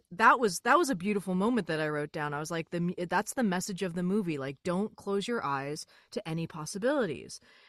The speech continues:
That's for the business world. That's for the artistic world. That's for, you know, any sort of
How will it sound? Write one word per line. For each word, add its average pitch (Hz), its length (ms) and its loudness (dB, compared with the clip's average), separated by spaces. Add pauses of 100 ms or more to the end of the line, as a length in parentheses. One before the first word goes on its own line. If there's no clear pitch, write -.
(140)
That's 190 360 -2
for 185 240 -2
the 151 120 -2
business 269 400 4
world. 269 320 4
That's 180 200 -4
for 165 120 -10
the 139 140 -6
artistic 185 540 -6
world. 240 400 0
That's 151 320 -4
for, 143 500 -6 (460)
you 214 100 0
know, 135 320 -2 (220)
any 262 240 2
sort 233 180 2
of 190 220 -2